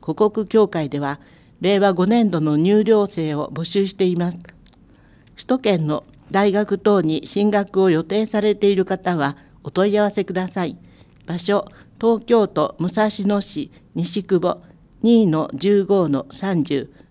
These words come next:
古国領。なお、ジェイアール中央線三鷹駅から徒歩十分です。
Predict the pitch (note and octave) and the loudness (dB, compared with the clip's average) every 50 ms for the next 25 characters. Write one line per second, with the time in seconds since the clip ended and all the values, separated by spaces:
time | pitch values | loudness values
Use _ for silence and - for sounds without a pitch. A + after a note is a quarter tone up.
0 | _ - F3+ E3+ - G#3 G#3 G#3 A3+ F#3+ D3 D#3 C#3+ C3+ - - - - - _ | _ -8 -6 -4 -2 -2 -2 0 0 0 0 0 -2 -2 -4 -8 -16 -20 -20 _
1 | _ _ _ _ - F#3+ G3+ G3+ F#3+ F3 - - - - _ - - A3 A#3 A#3 | _ _ _ _ -6 -2 0 0 0 0 -2 -6 -14 -20 _ -4 2 4 4 4
2 | A#3 A#3 A3+ G#3+ F#3+ D#3 D3+ - - - - - G#3 G#3 G#3 G#3 G3+ G#3 G3 - | 4 2 2 0 0 -2 -2 -4 -6 -8 -6 -4 0 2 4 4 4 4 2 0
3 | - F#3+ F#3 F3+ F3+ F3+ - F3+ F3 - G#3+ G#3+ - A#3 A3 G#3 G3+ - C#3 - | -2 -4 -2 -4 -6 -8 -8 -6 -4 -4 -4 -2 0 0 0 -2 -2 -6 -8 -6
4 | D#3+ D3+ D3 - - - - G3+ G#3 F#3+ F3+ E3 D#3 F#3+ G#3+ G#3 - - F3+ D#3+ | -4 -2 -2 -4 -6 -6 -6 -4 -2 0 0 0 0 -2 -4 -4 -4 -4 -4 -4
5 | D3+ B2+ C3 D3 - - - | -2 -4 -6 -8 -10 -14 -20